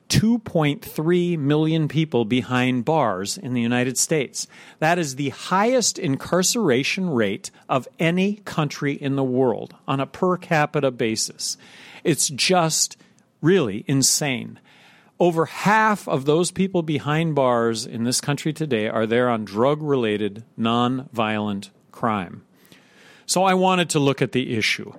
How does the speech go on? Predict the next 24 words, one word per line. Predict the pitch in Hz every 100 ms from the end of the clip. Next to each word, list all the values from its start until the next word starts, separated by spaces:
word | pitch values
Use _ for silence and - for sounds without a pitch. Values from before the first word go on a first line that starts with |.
| - -
And | - 135
when | 135
I, | 135
when | 147 - 123
I | 127
went | 131 185
to | -
look | 160 160
at | 151
the | 143 120
issue, | 117 - 127
I, | 123 113 113 113 113
I |
needed | 107 156 170 113
to | 104
start | - 135 185 135
with | 131 117 -
Holland, | - - - 165 220 107 85
which | 113 123 -
at | 127 -
the |
time, | - 151 151 110
nineteen | 117 131 139 147 135
ninety-nine, | 127 131 123 120 151 151 107 120